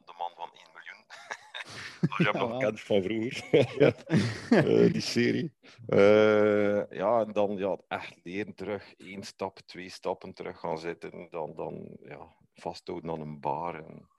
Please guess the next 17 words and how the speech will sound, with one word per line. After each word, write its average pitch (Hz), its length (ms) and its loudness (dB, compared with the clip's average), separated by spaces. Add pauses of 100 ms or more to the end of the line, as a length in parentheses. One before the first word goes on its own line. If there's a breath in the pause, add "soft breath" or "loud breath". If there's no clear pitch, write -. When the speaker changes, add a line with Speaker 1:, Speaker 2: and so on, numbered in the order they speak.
(240 soft breath)
Speaker 2:
Dat - 160 -20
is 95 120 -10
Speaker 1:
evenwicht 87 300 -4
Speaker 2:
waar. - 80 -18
Speaker 1:
proberen 87 440 -10
te 87 100 -10
houden. 85 500 -6
Al 82 220 -6
die, 85 320 -20
al 95 180 -2
die 98 120 -6
zaken 104 460 2
terug, - 360 -12
terug - 240 -10
van 98 180 2
nul, 104 160 4
hè. 135 120 -2